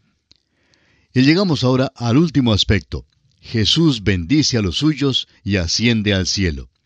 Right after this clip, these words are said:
Leamos los versículos cincuenta y cincuenta y uno de este capítulo veinticuatro de Lucas. Y los sacó fuera hasta Betania,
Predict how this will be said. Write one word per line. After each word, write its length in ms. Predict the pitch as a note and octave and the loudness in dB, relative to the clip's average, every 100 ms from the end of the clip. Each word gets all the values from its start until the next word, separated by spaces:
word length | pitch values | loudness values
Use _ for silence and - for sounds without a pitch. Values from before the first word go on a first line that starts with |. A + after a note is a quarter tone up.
| _ _ _ _ - | _ _ _ _ -6
Leamos 320 | D3 F3 C#3+ | -2 0 0
los 140 | B2 G2+ | 0 0
versículos 520 | F#2 B2+ B2+ B2+ A2 | -2 -4 -2 -2 -2
cincuenta 500 | G#2 F2 C3+ C3+ A#2+ | -2 -2 0 0 0
y 60 | A2 | -2
cincuenta 520 | G#2 F#2+ G#2 F2+ E2+ | -2 -2 -2 -2 -2
y 100 | G2+ | 0
uno 200 | C#3 G2+ | 0 0
de 160 | D#2 | -2
este 220 | F#2 - F2+ | -4 -4 -6
capítulo 500 | E2 A#2+ G#2+ A2+ F#2+ | -6 -6 -4 -2 0
veinticuatro 680 | G2 E2+ F2 A2 B2+ A2+ A2 | -2 -4 -8 -6 -4 -2 -2
de 80 | |
Lucas. 500 | A2 G2 - D2+ - - _ _ _ _ _ _ _ _ _ - | -2 -2 -6 -8 -10 -14 _ _ _ _ _ _ _ _ _ -6
Y 120 | C#3+ | -2
los 180 | D#3 C3+ | 0 2
sacó 300 | B2 - D3+ | 0 0 -2
fuera 340 | - C#3 A2+ | 0 2 2
hasta 220 | G2 - F2+ | 0 -2 -2
Betania, 560 | F2+ A#2+ B2 A#2 G2 | -2 0 2 2 0